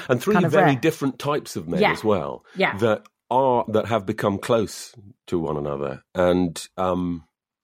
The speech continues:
Speaker 1: it was just a, there were so many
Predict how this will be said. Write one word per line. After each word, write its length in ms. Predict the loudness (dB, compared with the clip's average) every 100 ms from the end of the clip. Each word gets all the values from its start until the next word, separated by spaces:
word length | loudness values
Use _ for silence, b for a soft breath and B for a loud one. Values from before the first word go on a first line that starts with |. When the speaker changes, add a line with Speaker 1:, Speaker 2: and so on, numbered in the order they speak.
| _ _ _ _ -4
Speaker 1:
it 120 | -2
was 140 | -2 -2
just 240 | -4 0
a, 200 | 0 0 -8 _ _ _ _ _ b b b b b b _ _ _ _ _ _ _
there 120 | 0
were 80 | 0
so 200 | 2 2
many 280 | 2 0